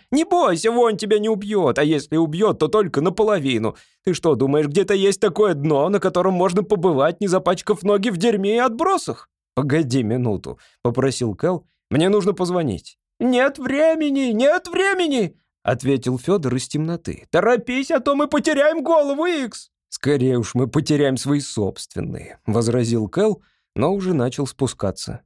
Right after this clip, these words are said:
в колодец. И вдруг, когда его глаза находились на уровне мостовой, он увидел, как из-за угла выбежали несколько человек. Впереди бежала женщина. Она уже выбилась из сил, шаталась и спотыкалась.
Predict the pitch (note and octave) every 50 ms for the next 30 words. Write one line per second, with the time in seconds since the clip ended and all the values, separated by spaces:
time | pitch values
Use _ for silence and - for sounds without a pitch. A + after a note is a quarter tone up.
0 | _ _ - - - G#2 F2+ - - - - - - - - - _ _ _ _
1 | _ _ _ _ _ _ _ _ _ - - D3 D3 B2 A#2 D#3 G#3 A3+ - -
2 | - _ _ _ _ _ _ - - C#3+ C3+ C#3 D3 C#3+ C3+ C3 A#2 C#3+ E3 D#3+
3 | D3 C#3+ B2 A#2+ A#2+ - D#3 C#3 C#3 B2+ A#2 A#2 - D3+ D3+ E3 D3 A#2+ A2 G2+
4 | A2 B2 B2+ C3+ - - - E3+ E3+ G#3+ B3 A3 - - - - - E3+ G3+ G#3+
5 | G#3 D#3 F3 F3 G3 G3+ E3 - D3+ B2+ - D3 C3+ B2 A#2 B2+ C3 B2 G#2+ G2+
6 | G#2+ C#3+ F#3 G3 E3 C#3+ B2 B2 C#3+ C#3 D3+ D3+ D#3+ D#3 C#3+ A#2+ A2 - - A2+
7 | G#2+ - - A2 - - A#2+ A#2 G#2 F2+ - - - - _ - - _ _ _
8 | _ _ _ _ - C#3 C3+ C3+ B2+ C3 B2+ A#2+ C3 A#2+ B2+ B2+ B2+ C3 D3 D#3+
9 | E3+ D#3 G#2 E2+ - - F2 F#2 - - - - - - _ _ - B2 D3 D3
10 | C3 C3 D3+ D3 E3+ D3+ B2+ C3+ C3 C3 A#2 - C#3+ C#3 - - - - A3 A#3
11 | F3+ B2 - - - B2+ A#2 E3+ G3+ G#3 D#3+ A2 C3+ - D#3 - - - F3+ -
12 | G#3+ G3+ - F3+ D3+ A#2+ G#2 F#2+ F#2 -